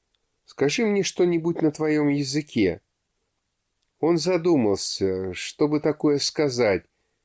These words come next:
потом заговорил. В его речи действительно не было ни одной буквы «Ш». Слова сыпались, отскакивали от зубов. Казалось, что они формируются не в глубине гортани,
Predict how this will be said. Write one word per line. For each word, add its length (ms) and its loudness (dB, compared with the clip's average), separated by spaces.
потом 300 0
заговорил. 840 0
В 60 -2
его 220 2
речи 340 -2
действительно 640 -2
не 240 2
было 220 2
ни 120 2
одной 400 0
буквы 440 -4
«Ш». 460 0
Слова 360 0
сыпались, 760 -4
отскакивали 760 0
от 140 0
зубов. 480 0
Казалось, 440 0
что 220 0
они 160 2
формируются 800 0
не 140 2
в 60 -6
глубине 500 0
гортани, 640 0